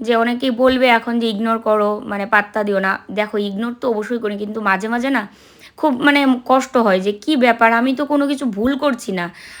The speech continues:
আমার কাছে যেটা মানে আমি যেটা করছি সবটাই মানে এই সংসারের জন্য, সবার ভালোর জন্য। সুতরাং এখানে তারপরেও আমাকে এত কথা কেন শুনতে হয়, আমি এটা বুঝি না।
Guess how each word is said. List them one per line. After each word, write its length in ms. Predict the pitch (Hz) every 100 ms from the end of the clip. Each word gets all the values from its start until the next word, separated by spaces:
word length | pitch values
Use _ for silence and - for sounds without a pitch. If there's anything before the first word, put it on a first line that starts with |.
| - -
আমার 320 | 214 262 285
কাছে 400 | 285 269 277 302
যেটা 440 | 247 254 269 277 269 - - -
মানে 280 | 233 247 247
আমি 280 | - 262 294
যেটা 260 | 277 302
করছি 400 | 294 269 247 254
সবটাই 680 | 233 262 254 - 285 294 330 294 - _ _
মানে 200 | 262 254
এই 180 | 269 285
সংসারের 500 | 277 254 254 262 277
জন্য, 360 | 247 277 277 285
সবার 380 | - 247 269 269
ভালোর 300 | 202 202 196
জন্য। 240 | 185 180 - - - - - -
সুতরাং 480 | - 285 320 320 302
এখানে 360 | 285 302 320
তারপরেও 540 | 294 277 277 294 277 311
আমাকে 300 | 294 294 294
এত 220 | 269 254 285
কথা 240 | 269 269
কেন 320 | 254 240 247
শুনতে 380 | 240 226 214 220
হয়, 240 | 208 185 185
আমি 220 | 202 208
এটা 160 | 220
বুঝি 240 | 220 190 180
না। 140 | 175